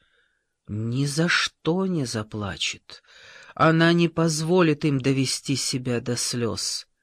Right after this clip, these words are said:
Наконец из тумана перед ней выплыла дверь женского туалета. Барбара ринулась в это убежище. Там никого не было. Спокойно, прохладно.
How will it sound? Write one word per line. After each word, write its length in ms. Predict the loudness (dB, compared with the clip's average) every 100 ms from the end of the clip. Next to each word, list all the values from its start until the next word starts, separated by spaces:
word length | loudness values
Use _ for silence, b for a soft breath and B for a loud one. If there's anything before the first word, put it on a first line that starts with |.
| _ _ _ _ _ _ _ _ _ _ _ _ _ _ _ -8
Наконец 500 | -2 2 2 2 0
из 160 | -2
тумана 540 | -2 -2 2 2 2 0
перед 320 | 0 0 0
ней 240 | 2 2
выплыла 480 | 2 -2 0 0 0
дверь 340 | 0 0 0
женского 580 | 0 0 0 -2 -4 -4
туалета. 680 | -2 0 0 -2 -4 -8 -12 B B B B B
Барбара 540 | 0 2 0 0 0
ринулась 560 | 2 2 4 2 0 0
в 80 | 0
это 200 | 0 0
убежище. 760 | 0 0 0 0 0 -2 -4 b b b _
Там 220 | -4 -2
никого 340 | -4 -4 -2
не 240 | 0 0 0
было. 360 | -2 -6 -8 b b b b b b b b
Спокойно, 1000 | -10 -10 -6 0 2 2 4 2 2 -2 B _ _ -12
прохладно. 960 | -10 -8 -4 -2 -2 -2 -2 -2